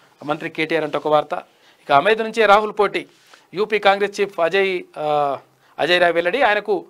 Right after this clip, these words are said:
డిపాజిట్లు కూడా దక్కవని చెప్పేసి బీజేపీ అంటుంది. ఇక టార్గెట్కు మించి వైన్స్ టెండర్ దరఖాస్తులు కుప్పలు తెప్పలుగా వచ్చేసినాయంట, లక్షల అప్లికేషన్లు వచ్చినాయంట, ఆదాయం కూడా రెండు వేల నాలుగు వందల కోట్ల రూపాయల ఆదాయం వచ్చిందంట. ఇది పరిస్థితి.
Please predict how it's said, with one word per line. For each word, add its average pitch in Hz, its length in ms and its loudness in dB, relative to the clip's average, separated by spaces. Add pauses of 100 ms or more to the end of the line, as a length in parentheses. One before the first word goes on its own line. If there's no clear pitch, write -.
(480)
డిపాజిట్లు 214 640 0
కూడా 196 260 2
దక్కవని 175 400 -2
చెప్పేసి 165 440 -8
బీజేపీ 160 400 -8
అంటుంది. 101 280 -20 (720)
ఇక 139 60 -8
టార్గెట్కు 202 480 2
మించి 185 300 -12 (1300)
వైన్స్ 233 300 4
టెండర్ 240 300 0
దరఖాస్తులు 208 460 0
కుప్పలు 208 380 -2
తెప్పలుగా 202 420 2
వచ్చేసినాయంట, 180 640 2 (420)
లక్షల 240 480 4
అప్లికేషన్లు 208 520 -2
వచ్చినాయంట, 170 360 -4 (920)
ఆదాయం 190 400 6
కూడా 190 200 0
రెండు 208 240 0
వేల 214 140 2
నాలుగు 180 260 4
వందల 170 140 -6
కోట్ల 156 240 -8
రూపాయల 151 260 -6
ఆదాయం 147 280 0
వచ్చిందంట. - 340 -20 (300)
ఇది 160 100 -14
పరిస్థితి. - 460 -12